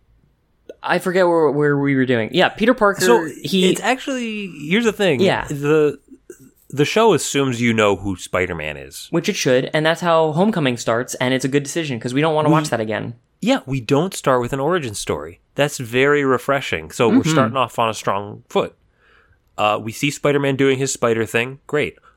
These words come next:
Speaker 2: Low-level baddie, couple of quips.
Speaker 1: Absolutely.
Speaker 2: Action. S-, quick, quick problem, quick
Speaker 1: And a, a nice
Speaker 2: solution.
Speaker 1: flyby of J. Jonah Jameson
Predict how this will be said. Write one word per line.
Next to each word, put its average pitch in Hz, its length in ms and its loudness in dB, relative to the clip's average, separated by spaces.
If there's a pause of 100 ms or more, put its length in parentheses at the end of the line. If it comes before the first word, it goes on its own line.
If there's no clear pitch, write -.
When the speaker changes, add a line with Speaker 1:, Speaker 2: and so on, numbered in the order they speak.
Speaker 2:
Low-level 135 560 0
baddie, 113 420 -2 (340)
couple 131 280 -4
of 135 60 -4
quips. - 580 -2
Speaker 1:
Absolutely. 131 500 -2
Speaker 2:
Action. 139 300 -6 (480)
S-, - 200 -14 (200)
quick, - 380 -2 (800)
quick - 260 -4 (180)
problem, 131 480 0
quick 170 180 -2
Speaker 1:
And 151 80 2
a, 147 180 -2
a 143 60 4
nice 151 220 2
Speaker 2:
solution. 143 380 4
Speaker 1:
flyby 139 180 4
of 123 100 -2
J. 127 180 2
Jonah 123 240 0
Jameson 123 600 0